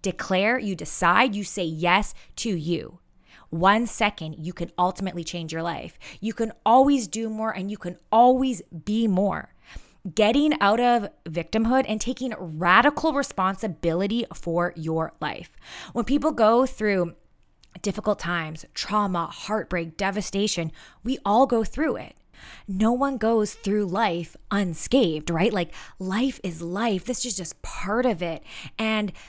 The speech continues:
you know, quote unquote, rock bottom for some people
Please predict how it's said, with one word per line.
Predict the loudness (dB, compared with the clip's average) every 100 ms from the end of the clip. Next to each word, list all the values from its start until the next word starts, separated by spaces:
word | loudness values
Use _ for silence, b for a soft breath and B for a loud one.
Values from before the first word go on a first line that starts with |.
| B
you | -4
know, | 0 2 2 0
quote | 0 2 2
unquote, | 2 0 2 4 2
rock | -2 -2 2 2 0 -4
bottom | 0 2 2 2
for | 0 -2
some | 0 -2
people | -2 0 4 2